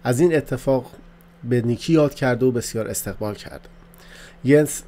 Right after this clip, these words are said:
استولتنبرگ از روز خوب در یک زمان حساس صحبت کرد.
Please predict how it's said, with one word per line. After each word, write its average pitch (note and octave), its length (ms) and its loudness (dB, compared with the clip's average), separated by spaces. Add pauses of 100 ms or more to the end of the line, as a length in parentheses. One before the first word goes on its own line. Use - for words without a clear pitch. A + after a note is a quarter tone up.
(680)
استولتنبرگ C3 960 -2
از A#2 320 -4
روز D#3 460 0
خوب F3 480 0
در B2+ 160 0
یک B2+ 180 0
زمان A2+ 340 -4
حساس A2 680 -4 (200)
صحبت - 460 -8
کرد. - 320 -20